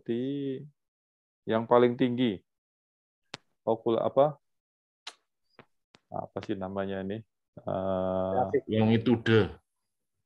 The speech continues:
Speaker 1: Amplitudenya lah, amplitude yang paling
Speaker 3: Amplitude.
Speaker 1: tinggi lah, ya. Oke. Nah, silakan diklik sampai keluar garis kuning-kuningnya.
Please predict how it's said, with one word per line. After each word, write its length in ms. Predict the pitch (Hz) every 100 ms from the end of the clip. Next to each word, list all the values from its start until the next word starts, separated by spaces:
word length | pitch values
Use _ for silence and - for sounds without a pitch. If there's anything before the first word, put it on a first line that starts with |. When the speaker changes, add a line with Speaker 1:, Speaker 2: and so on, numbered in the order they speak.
| _ _ _
Speaker 1:
Amplitudenya 640 | 104 104 107 117 104 107 131
lah, 180 | 113 92
amplitude 560 | 104 110 117 113 110 131
yang 80 | 113
paling 240 | 113 110
Speaker 3:
Amplitude. 160 | 120 117
Speaker 1:
tinggi 80 |
lah, 180 | 123 95 - _ _ -
ya. 240 | 101 120 _ _ _ _ _ _ _ _
Oke. 320 | - 113 151 160 _ _ _ _ _ _ _ _ _
Nah, 80 | 107
silakan 480 | 104 113 117 135 127
diklik 320 | 104 - 139
sampai 320 | - 110 117
keluar 240 | - 120 110
garis 240 | 104 -
kuning-kuningnya. 880 | 113 104 107 110 107 101 104 151